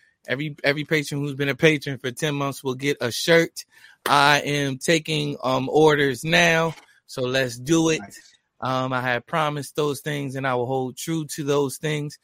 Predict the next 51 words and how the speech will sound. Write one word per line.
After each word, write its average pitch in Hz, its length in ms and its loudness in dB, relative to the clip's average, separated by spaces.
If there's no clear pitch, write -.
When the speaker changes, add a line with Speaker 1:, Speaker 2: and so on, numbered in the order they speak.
Speaker 1:
Um, 139 180 -2
it 151 160 0
will 147 180 0
be 147 180 -4
a 135 80 -2
Fresh 156 400 -2
Air 151 340 0
shirt. 160 440 6
I'm - 40 -10
still 170 220 2
trying 156 220 4
to - 40 -20
figure 151 200 0
out 139 160 2
the 131 60 -6
back, 147 360 2
um, 135 280 0
but, 131 160 0
um, 123 360 -2
I, 135 280 2
I 139 120 4
know 143 260 2
who's 143 240 -4
been 143 160 0
a 135 80 0
member 135 360 -2
for 123 140 -8
ten 143 220 -2
months 131 420 -4
and 117 160 -6
who 131 160 -2
hasn't. 131 540 0
And, 117 380 -4
you 127 100 -6
know, 123 140 0
if 117 120 -6
you 147 80 -8
continue 160 500 0
to 147 80 0
be 151 160 -4
a 151 60 -2
member 160 440 0
or 147 140 4
a 143 60 4
patron, 170 520 -2
you'll, 147 320 -2
you'll 139 240 0
get 151 240 -6
your 170 300 -8
shirt 185 280 -4
also. 208 320 -4